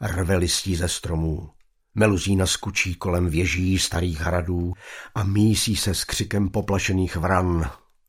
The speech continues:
kdy osamělí jezdci cválají rozblácenými cestami za svými pochybnými cíli.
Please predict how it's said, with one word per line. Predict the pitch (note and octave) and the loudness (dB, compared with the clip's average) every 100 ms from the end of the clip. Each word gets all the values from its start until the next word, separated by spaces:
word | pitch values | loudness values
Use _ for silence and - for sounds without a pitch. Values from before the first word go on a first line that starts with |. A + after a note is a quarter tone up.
| _ | _
kdy | - G#2+ | 0 0
osamělí | A2+ - A2 G2+ G2 G2 F#2+ | 0 0 2 4 4 4 4
jezdci | G2 G2+ - - G2+ | 2 2 -2 -4 -2
cválají | - G2 G#2 F#2+ F#2 F2+ F#2 | -2 0 0 0 -2 0 0
rozblácenými | F#2 E2 F#2 F#2 F2+ G2 F#2 F2+ F2+ | 0 0 0 0 -2 -2 0 0 0
cestami | - G2 - F2 F2 | -2 -6 -4 0 0
za | D#2+ E2+ | 0 -4
svými | - G2 F2 F2 - - - - | -2 0 2 0 -4 -12 -12 0
pochybnými | A#2+ - G2+ F2 F#2+ F2 E2+ | 0 2 0 4 4 4 0
cíli. | - F#2 D#2+ E2 | -2 -2 0 -2